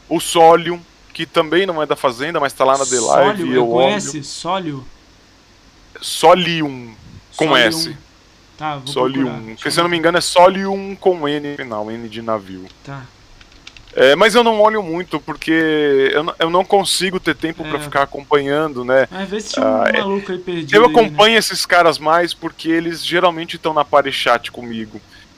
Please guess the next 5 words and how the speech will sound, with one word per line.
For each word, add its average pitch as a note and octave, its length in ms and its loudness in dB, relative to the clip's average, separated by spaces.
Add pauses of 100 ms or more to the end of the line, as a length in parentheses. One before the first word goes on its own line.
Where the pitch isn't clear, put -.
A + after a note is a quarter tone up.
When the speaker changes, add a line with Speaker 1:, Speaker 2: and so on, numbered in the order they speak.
(300)
Speaker 1:
É, A2 1120 4 (100)
e B2 120 -10 (840)
como, A3 260 2
e F#3+ 100 0
fa-, G#3 220 2